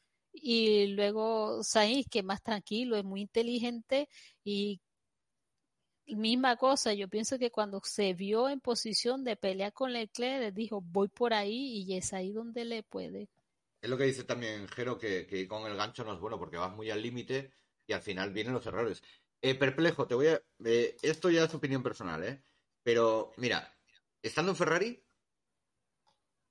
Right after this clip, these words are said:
Speaker 2: no hay nadie, nadie, ningún piloto del mundo que se quiera ir de allí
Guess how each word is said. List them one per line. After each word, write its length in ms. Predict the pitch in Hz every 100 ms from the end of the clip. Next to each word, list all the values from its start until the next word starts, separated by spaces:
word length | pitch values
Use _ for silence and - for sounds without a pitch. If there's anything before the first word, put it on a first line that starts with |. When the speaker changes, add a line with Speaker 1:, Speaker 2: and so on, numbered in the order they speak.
| _ _ 135
Speaker 2:
no 140 | 151
hay 120 | 170
nadie, 520 | 160 139 117 101 90 -
nadie, 540 | 120 131 143 117 98
ningún 420 | 104 123 139 170
piloto 600 | 170 139 117 107 90 78 _ _ _ _ _ _ _ _ _ _ -
del 80 | 127
mundo 480 | 160 190 233 233 _ _ _ _ _ _ _ _ _ _ _ _ _ -
que 100 | 131
se 140 | 131 120
quiera 180 | 120
ir 140 | 113 92
de 60 |
allí 280 | 85 71 69